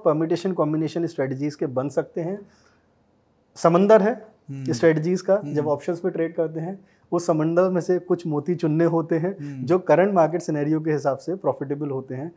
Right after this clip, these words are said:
Speaker 2: हम्म।
Speaker 1: वही काम करने की एल्गो के through हम कोशिश करते हैं।
Speaker 2: सही बात है। मैं एक बात बोलूँ, समंदर है वो, हाँ। मैं ना,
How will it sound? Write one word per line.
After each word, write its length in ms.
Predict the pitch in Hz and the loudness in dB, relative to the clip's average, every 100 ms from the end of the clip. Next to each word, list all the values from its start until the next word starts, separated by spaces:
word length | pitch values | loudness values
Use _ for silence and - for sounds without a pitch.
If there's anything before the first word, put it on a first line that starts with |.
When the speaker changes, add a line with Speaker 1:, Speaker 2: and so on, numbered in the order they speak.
| 143 | -12
Speaker 2:
हम्म। 440 | 127 120 117 117 | -10 -10 -10 -8
Speaker 1:
वही 160 | 139 220 | -2 0
काम 240 | 196 175 | 0 0
करने 260 | 160 143 143 | -2 -4 -6
की 160 | 156 | -2
एल्गो 280 | 165 127 139 | -2 -2 -4
के 80 | 143 | -8
through 200 | 139 139 | -6 -6
हम 60 | 156 | -6
कोशिश 340 | 120 - 123 | -10 -10 -14
करते 300 | 101 95 - | -16 -16 -20
हैं। 100 | - _ _ _ | -20 _ _ _
Speaker 2:
सही 260 | - 147 | -10 -8
बात 280 | 123 120 120 | -8 -10 -12
है। 120 | 117 - _ _ 165 | -18 -20 _ _ -8
मैं 60 | |
एक 100 | 156 | -2
बात 180 | 151 156 | 0 0
बोलूँ, 280 | 151 160 160 - _ _ _ _ | -2 -6 -8 -16 _ _ _ _
समंदर 520 | - 123 131 143 139 | -14 -10 -8 -6 -6
है 120 | 120 110 | -6 -10
वो, 140 | 110 | -14
हाँ। 260 | 120 135 - _ _ _ _ - | -14 -16 -18 _ _ _ _ -12
मैं 240 | 135 160 | -8 -6
ना, 140 | 160 | -6